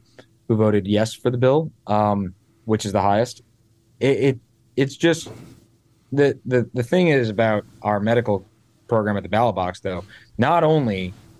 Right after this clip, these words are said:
did we have the largest margin, but also nobody's gotten more votes recently than, um, Donald Trump has in Mississippi, except medical marijuana.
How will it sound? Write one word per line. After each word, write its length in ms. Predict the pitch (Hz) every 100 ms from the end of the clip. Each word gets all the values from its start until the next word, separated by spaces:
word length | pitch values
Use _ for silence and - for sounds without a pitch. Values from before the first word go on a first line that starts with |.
| _
did 160 | - 107
we 140 | 113
have 200 | 104 117
the 80 | 104
largest 320 | 101 110 101
margin, 360 | 107 107 98 95
but 120 | 92
also 380 | 110 107 107 98 - - - - _ _ _ _ - - - -
nobody's 420 | 117 151 156 131
gotten 240 | 135 120
more 180 | 117 117
votes 320 | 107 113 107
recently 480 | 110 104 107 101 98
than, 340 | 95 95 92
um, 380 | 92 95 90 87 90 - _
Donald 220 | 110 107
Trump 200 | 104 104 110
has 280 | 110 117 -
in 60 | 107
Mississippi, 520 | 107 110 117 127 120 - -
except 640 | - - - 117 - - - _ _ _ _ _ _ _ _ _
medical 280 | - 120 107
marijuana. 320 | 101 95 78